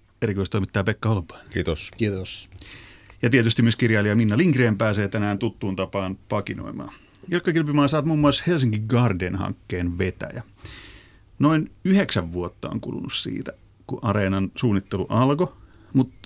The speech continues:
Speaker 1: ei siinä Nudesjödin kadun vanhan jäähallin viereisellä tontilla ole kyllä tapahtunut vielä yhtään mitään. Tänään huristin siitä ratikalla ohi ja tyhjä parkkipaikka siinä vieläkin komeilee. Mihin tää yhdeksän vuotta oikein kulunut?
Speaker 3: Joo,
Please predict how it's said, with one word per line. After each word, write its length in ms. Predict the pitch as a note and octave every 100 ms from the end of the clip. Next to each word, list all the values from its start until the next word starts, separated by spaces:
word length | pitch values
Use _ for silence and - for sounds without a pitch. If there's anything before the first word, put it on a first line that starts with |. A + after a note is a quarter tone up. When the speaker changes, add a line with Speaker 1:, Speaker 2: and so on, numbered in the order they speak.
| -
Speaker 1:
ei 140 | D3+
siinä 320 | - D#3+ D3+ -
Nudesjödin 580 | D3 F3+ C3 B2+ B2+ B2
kadun 320 | B2+ C3 B2 - -
vanhan 280 | D3 B2 C3
jäähallin 440 | C#3+ B2 A2+ A2
viereisellä 440 | C3 A#2 G2+ A2+
tontilla 560 | G#2+ C3+ A#2+ G2+ G2+ G2+ - - - - - - - -
ole 100 | A#2+
kyllä 160 | C#3 C3
tapahtunut 440 | C#3+ C3 B2+ A#2
vielä 240 | C3+ G#2+ G2
yhtään 400 | A2 - E2+ E2
mitään. 420 | E2 - - - - -
Tänään 240 | D#3 C3 A2+
huristin 320 | C3 B2+ A#2+
siitä 200 | C3 C3+
ratikalla 440 | C#3 A#2+ G#2+ G#2
ohi 220 | G#2+ G#2+
ja 120 | F#2 - - - - - -
tyhjä 240 | C#3+ A#2 F#2
parkkipaikka 680 | - - - F2 E2+ -
siinä 180 | F#2 F2
vieläkin 300 | F#2 F2 E2+
komeilee. 360 | F2 D#2+ - -
Mihin 200 | E3+ F#3+
tää 160 | D#3 C3+
yhdeksän 360 | E3 C#3+ G#2+
vuotta 300 | F#2+ F#2 -
oikein 260 | F#2+ G2 F#2+
kulunut? 260 | G2 D#2+ - - - - - - - - - - - - - - - -
Speaker 3:
Joo, 400 | A2 C#3 A2